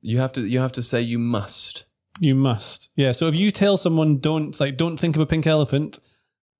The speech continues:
Speaker 2: and then
Speaker 1: Damn it.
Speaker 2: <laughs> Well, that classic thing. So when you're meant to be telling people instructions, you're meant to tell them, like, you're
Speaker 1: "Don't
Speaker 2: trying to
Speaker 1: think Joe's the best."
Speaker 2: So when you're teaching someone how to play
Speaker 1: Uh.
Speaker 2: football, I didn't think that, oddly.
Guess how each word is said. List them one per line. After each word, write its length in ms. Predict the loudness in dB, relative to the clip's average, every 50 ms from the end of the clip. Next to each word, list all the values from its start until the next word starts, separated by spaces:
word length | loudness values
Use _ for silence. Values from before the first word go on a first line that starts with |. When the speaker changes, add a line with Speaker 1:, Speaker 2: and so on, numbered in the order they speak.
| _ _ -2
Speaker 2:
and 120 | 0 2
then 220 | 2 2 2 0
Speaker 1:
Damn 220 | 0 0 -2 -2 -2
it. 180 | -4 -4 -2 -2
Speaker 2:
<laughs> 1300 | -2 0 2 0 -2 0 -4 -8 -4 -2 -2 -4 -2 -4 -4 -4 -4 -6 -6 -8 -10 -8 -10 -10 -6
Well, 140 | -2 0 2
that 200 | 2 2 0 0
classic 340 | -2 -2 -2 0 -4 -6 -2
thing. 220 | 0 0 2 2
So 160 | 2 2 2 2
when 120 | 2 2
you're 80 | 2 2
meant 160 | 0 0 0
to 40 | -2
be 60 | -2
telling 320 | 2 2 2 2 2 2 0
people 200 | 2 2 4 2
instructions, 600 | 2 2 0 -2 -2 0 0 2 4 4 2 2
you're 60 | 0
meant 160 | 0 -2 -2
to 80 | -8 -2
tell 220 | -2 0 2 2
them, 100 | 2 2
like, 100 | 2 2
you're 60 | 2 2
Speaker 1:
"Don't 100 | 0 2
Speaker 2:
trying 100 | 2 2
to 40 | 0
Speaker 1:
think 120 | 0 2
Joe's 200 | 0 0 2 2
the 80 | 0 0
best." 360 | 0 0 0 -2 -6 -14 -20 _ -20 _ 0
Speaker 2:
So 100 | 0 0
when 80 | 0
you're 140 | 0 -4 -8 _ _ _ _ _ _
teaching 240 | -4 -4 -2 -2 0
someone 200 | 0 2 2 2
how 60 | 2
to 60 | 2 2
play 360 | 2 2 4 4 4 2 2
Speaker 1:
Uh. 280 | 0 -2 -4 -4 -4 -2
Speaker 2:
football, 340 | -2 -2 0 2 2 2 4
I 80 | 2 2
didn't 180 | 2 2 0
think 220 | 0 -2 -4 0 0
that, 140 | 0 2
oddly. 380 | 2 0 0 2 0 0 0